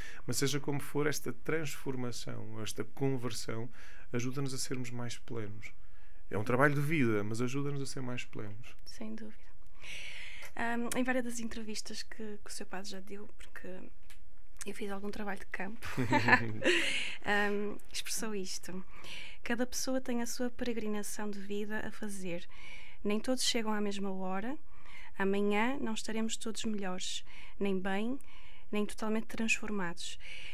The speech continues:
Speaker 2: No entanto, todos sujeitos a saber dar e a saber receber, repartir o material, respeitar o emocional, acolher o espiritual."
Speaker 1: Hum.
Speaker 2: Achei isto lindo. Ser peregrino é, é viver nessa entrega,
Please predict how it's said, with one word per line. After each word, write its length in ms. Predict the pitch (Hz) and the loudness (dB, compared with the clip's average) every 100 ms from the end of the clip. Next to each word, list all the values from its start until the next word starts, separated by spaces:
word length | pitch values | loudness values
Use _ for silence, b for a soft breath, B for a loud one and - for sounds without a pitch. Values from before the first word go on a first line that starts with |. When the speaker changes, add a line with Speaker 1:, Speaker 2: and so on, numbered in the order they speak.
| B | B
Speaker 2:
No 120 | 208 208 | 0 0
entanto, 580 | 202 226 226 247 - - B B B - | 0 2 2 2 0 -2 B B B 0
todos 240 | 254 247 | 2 2
sujeitos 540 | - 240 214 220 - 208 | 2 0 0 0 0 0
a 40 | |
saber 360 | - 208 190 190 | 0 0 0 0
dar 320 | 196 202 226 - - | 2 2 2 -2 -2
e 100 | 208 | 0
a 40 | |
saber 300 | - 202 208 | 0 -2 -2
receber, 600 | 208 - - 196 185 180 B B B B B B | -2 0 0 0 -2 -2 B B B B B B
repartir 600 | - - 208 - 233 240 | 0 0 0 0 0 0
o 40 | |
material, 580 | 220 214 208 196 175 180 B B B B B | 0 0 -2 -2 -2 -2 B B B B B
respeitar 640 | - - 208 196 208 196 | 0 0 0 0 0 0
o 60 | 190 | 0
emocional, 760 | 190 - - 185 180 196 262 - B B B B B 214 | 0 0 0 0 0 0 -2 -2 B B B B B -2
acolher 400 | - 208 214 226 | -2 0 0 0
o 40 | |
espiritual." 680 | - 208 214 - 180 180 - - - - | 0 -2 -2 0 0 -2 -2 -2 -2 -2
Speaker 1:
Hum. 260 | 113 107 101 92 | -2 -2 -2 -2
Speaker 2:
Achei 220 | - - | -2 0
isto 200 | - - | -2 -2
lindo. 280 | 208 196 196 - B B B B B B | 0 0 0 -2 B B B B B B
Ser 220 | - 262 | 2 2
peregrino 420 | - 247 247 240 | 0 0 0 0
é, 280 | 226 220 208 - | 0 0 -2 -2
é 120 | 220 | -2
viver 240 | 226 214 | -2 0
nessa 320 | 214 208 - | 0 0 0
entrega, 480 | 208 202 190 196 254 | -2 -2 -2 -2 -2